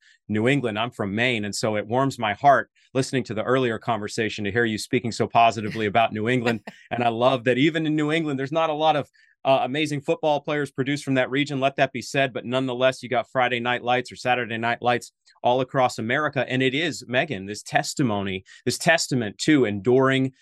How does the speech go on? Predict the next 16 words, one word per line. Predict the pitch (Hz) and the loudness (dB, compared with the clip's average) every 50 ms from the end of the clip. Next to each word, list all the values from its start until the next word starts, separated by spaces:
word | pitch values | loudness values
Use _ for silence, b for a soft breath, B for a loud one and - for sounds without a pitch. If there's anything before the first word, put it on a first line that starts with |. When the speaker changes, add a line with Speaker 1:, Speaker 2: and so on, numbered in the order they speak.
| b b | b b
Speaker 1:
manhood | b 104 110 117 127 135 135 131 120 123 135 135 131 - | b -2 0 2 2 2 2 0 0 -2 -2 -2 -4 -4
and | - 143 156 180 190 190 143 | -4 -2 -2 -2 -2 -2 -2
womanhood. | 123 113 110 101 95 87 90 101 95 95 - - | -4 -4 -4 -6 -8 -8 -8 -8 -8 -8 -6 -2
And | 135 131 131 | 2 2 4
it | 127 123 | 4 2
is | 143 143 139 | 2 2 0
a | 143 | 0
good | 120 98 - 123 135 151 147 131 | -2 0 2 2 2 2 2 -2
thing | - - 160 160 165 156 | -4 -2 -2 0 0 -2
fundamentally | 131 - - 139 135 131 117 117 123 143 156 135 113 98 98 101 - b b b b b b | -4 -2 0 0 2 2 2 0 0 0 0 -2 -4 -4 -6 -8 -10 b b b b b b
for | - - 143 123 | -4 0 0 0
boys | 101 - 127 127 147 165 160 139 120 - - _ _ B B B B | 2 4 4 6 6 6 4 2 0 -2 -8 _ _ B B B B
to | - 123 | -2 -2
have | 117 - 143 143 151 139 | 0 0 -2 -2 -2 0
that | 147 135 127 - | 2 0 0 0
native | - 120 113 117 127 143 139 139 104 | -2 -2 0 2 2 2 2 0 -2